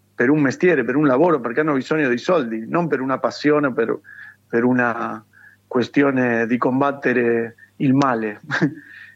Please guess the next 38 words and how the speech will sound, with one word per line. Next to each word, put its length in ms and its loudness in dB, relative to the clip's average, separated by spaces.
E 100 -2
quindi 320 0
loro 200 2
non 160 0
rischiano 420 0
la 120 2
vita, 360 -4
e 100 -4
questo 300 0
si 100 -4
vede 220 2
anche 220 -2
con 120 -8
la 80 -6
polizia 520 0
qua, 360 -2
e, 480 0
e, 240 -6
e 80 -4
fanno 640 -2
tutto 240 -2
così, 640 2
eh, 440 -4
diciamo, 340 -4
il 60 0
minimo 360 4
possibile. 680 -2
E 120 -8
quindi 560 2
si 300 -2
è 40 4
anche 220 0
dimostrato 640 0
che 160 -6
tutto 240 0
il 80 4
discorso 720 2
de, 520 0